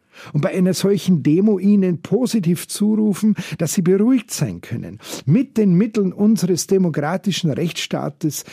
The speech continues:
werden wir uns stark aufstellen, damit am Ende auch ein Gesetz herauskommt, das auch wirklich allen zugutekommt. Wir dürfen in einer solchen starken und bewährten Demokratie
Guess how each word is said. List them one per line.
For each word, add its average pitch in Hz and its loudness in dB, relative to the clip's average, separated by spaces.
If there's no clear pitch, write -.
werden 185 2
wir 170 4
uns 180 0
stark 170 -4
aufstellen, 143 -2
damit 143 2
am 127 -2
Ende 185 0
auch 143 -2
ein 139 2
Gesetz 147 -4
herauskommt, 160 -4
das - -4
auch 139 -4
wirklich 156 -4
allen 131 -4
zugutekommt. - -8
Wir 185 4
dürfen 226 2
in 196 4
einer 175 2
solchen 208 -2
starken - -4
und 156 0
bewährten 156 0
Demokratie 170 0